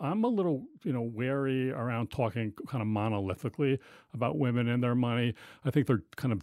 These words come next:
different informing archetypes. I, I wanna understand that to do as Michelle suggests, to meet women where they're at.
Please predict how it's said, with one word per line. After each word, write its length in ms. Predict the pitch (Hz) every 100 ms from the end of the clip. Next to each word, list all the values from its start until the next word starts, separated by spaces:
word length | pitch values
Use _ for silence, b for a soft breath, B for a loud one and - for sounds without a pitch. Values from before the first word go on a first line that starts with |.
| -
different 380 | 131 - 123 -
informing 640 | 120 101 - 117 117 107 107
archetypes. 720 | 95 92 120 135 143 139 - _
I, 80 | 165 -
I 120 | 180
wanna 240 | 208 214 175
understand 640 | 156 135 - 165 175 185
that 140 | 131 110
to 80 | 117
do 200 | 131 131
as 140 | 110
Michelle 460 | 107 107 - 139 196
suggests, 440 | - 135 101 101 -
to 100 | 143
meet 180 | 180
women 360 | 160 143 143 139
where 240 | 123 123
they're 200 | 117 107
at. 300 | 98 104 92